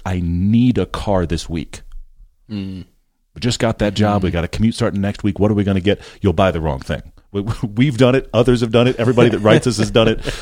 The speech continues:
Speaker 1: So don't do that.
Speaker 2: That's right.
Speaker 1: So shop casually with no pressure, but
Speaker 2: That could
Speaker 1: don't
Speaker 2: be the
Speaker 1: feel
Speaker 2: bridge.
Speaker 1: like, there you go. There you go. Yeah, right.
Speaker 2: Right?
Speaker 1: Very nice. Don't feel like you need to buy something right away. I, to the things you're hoping for, twenty-five thousand max, hopefully as close to fifteen, fourteen, fifteen as possible.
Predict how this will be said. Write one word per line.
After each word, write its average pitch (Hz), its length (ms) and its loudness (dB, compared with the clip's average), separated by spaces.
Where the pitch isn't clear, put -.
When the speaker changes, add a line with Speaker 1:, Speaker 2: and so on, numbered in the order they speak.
Speaker 1:
So 131 100 4
don't 123 180 6
do 110 120 4
that. 80 160 2
Speaker 2:
That's 98 100 -4
right. 85 220 0
Speaker 1:
So 120 100 4
shop 143 420 -2
casually 135 560 0
with 98 200 0
no 110 200 2
pressure, 135 440 0
but 80 100 0
Speaker 2:
That 135 80 2
could - 60 2
Speaker 1:
don't 110 80 6
Speaker 2:
be 139 40 4
the - 80 0
Speaker 1:
feel 135 120 2
Speaker 2:
bridge. - 500 -2
Speaker 1:
like, - 220 -14
there 110 100 6
you 110 60 4
go. 82 180 0
There 123 140 4
you 156 80 4
go. 85 200 0
Yeah, 117 220 0
right. 107 180 0
Speaker 2:
Right? 104 120 0
Speaker 1:
Very 131 160 4
nice. 147 240 2
Don't 135 220 4
feel 143 200 0
like 113 200 0
you 110 80 2
need 104 160 2
to 95 60 -4
buy 90 160 0
something 87 280 -4
right 82 200 -2
away. 73 260 -4
I, 95 140 -4
to 185 80 -2
the 202 100 -2
things 143 280 -4
you're 104 100 -4
hoping 113 220 -2
for, 98 200 -4
twenty-five 117 520 -4
thousand 87 400 -4
max, 87 300 -4
hopefully 90 400 -4
as 78 100 -4
close - 260 -6
to - 80 -12
fifteen, 85 460 -6
fourteen, - 340 -8
fifteen 82 320 -6
as 76 100 -8
possible. 87 540 -6